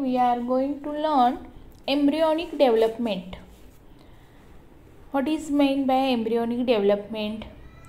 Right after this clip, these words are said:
When the male gamete and female gamete unite together and formation of zygote. त्याच्यानंतर ही process होते embryonic डेव्हलपमेंटची. zygote तयार झाल्यानंतर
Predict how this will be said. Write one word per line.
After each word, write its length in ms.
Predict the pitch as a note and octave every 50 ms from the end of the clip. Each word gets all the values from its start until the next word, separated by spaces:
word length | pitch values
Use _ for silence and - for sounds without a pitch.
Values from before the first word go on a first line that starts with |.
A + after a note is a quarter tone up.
| - - A#3
When 240 | A#3 A#3+ B3+ C4
the 100 | C4+ C#4
male 400 | C#4+ C#4+ D4 C#4+ D4+ D#4 D#4+ D#4+
gamete 460 | D#4+ D#4 D4 C#4+ C#4 C4+ C#4+ C#4 - - -
and 200 | B3+ B3 B3 B3+ - -
female 320 | C#4+ B3+ A#3 B3 B3 A3+ -
gamete 360 | D4 C4 A3+ G#3 G#3+ A#3 C4+ - - - - - - - - - - - - - - -
unite 500 | D#4+ C4 C4 B3 C4 C4 C#4 C#4+ C#4+ -
together 500 | D4+ C4 - A#3 A3 G#3+ G#3 G#3 A#3 C4 D#4 - - -
and 200 | A#3 A3+ A#3+ B3+ - C4
formation 460 | A#3+ G#3+ G#3 G#3 G#3+ G#3+ - - A#3 A3
of 120 | A3+ B3 C#4+ C#4 - D4
zygote. 420 | D4 B3 A3+ - - - - - - - - - - - - - - - - - -
त्याच्यानंतर 520 | A#3 B3 - D#4 D#4+ E4 D#4 D4+ D#4 E4 E4 - - - -
ही 300 | B3 C4 - - - C4+
process 540 | B3+ A#3 C4+ C4 A3+ G#3+ - A#3 A3+ - -
होते 320 | A3 A3 - C4 D#4 G#4 F#4+
embryonic 600 | C#4 A3 G#3+ G#3+ G#3 G3+ G#3 A#3 C#4 - E4 D4+
डेव्हलपमेंटची. 800 | D4 A#3 G3+ F3+ F3 E3+ - G3 F#3 F3+ F3 - - - D3+ F3+
zygote 360 | - G#3+ G#3+ G3+ G3+ A#3 A#3+ A#3+ -
तयार 260 | C4+ A3+ G3 G3 G#3+
झाल्यानंतर 680 | G#3+ A#3+ A#3 A3 G3+ G3 G3+ G#3 G3+ G3 G3+ - C4+